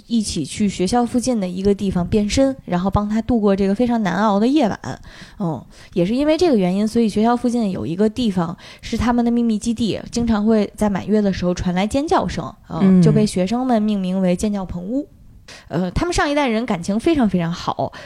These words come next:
Speaker 1: 呃，也是像现在的铁三角一样，去哪，都去一起去冒险，然后在学校里也一起活动，也是一时的风云人物。呃，而且我记得在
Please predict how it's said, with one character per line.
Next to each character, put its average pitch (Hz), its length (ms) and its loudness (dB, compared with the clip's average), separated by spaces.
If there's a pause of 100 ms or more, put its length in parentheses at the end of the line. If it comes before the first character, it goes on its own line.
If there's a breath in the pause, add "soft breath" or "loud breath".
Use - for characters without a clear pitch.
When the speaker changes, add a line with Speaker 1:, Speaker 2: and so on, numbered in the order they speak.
Speaker 1:
呃， 180 200 -2
也 175 220 0
是 262 220 -2
像 269 220 0
现 277 120 -2
在 277 120 2
的 220 120 4
铁 185 80 0
三 240 200 0
角 - 240 -2
一 143 80 -8
样， 180 240 0
去 - 160 -4
哪， 214 120 -2 (140)
都 277 220 2
去 - 240 -12
一 262 100 -2
起 - 160 -4
去 - 120 -4
冒 226 220 2
险， 175 460 -2
然 185 100 0
后 208 140 2
在 202 140 2
学 196 160 -4
校 208 160 2
里 202 100 0
也 180 140 2
一 196 100 -4
起 - 140 -6
活 160 180 -4
动， 185 220 -4
也 131 100 -6
是 180 100 -6
一 208 140 2
时 180 200 -2
的 190 200 4
风 262 240 -2
云 240 140 4
人 185 180 2
物。 226 240 -2 (360 loud breath)
呃， 170 180 -4
而 214 80 2
且 302 100 4
我 247 60 4
记 269 200 0
得 233 120 4
在 226 200 2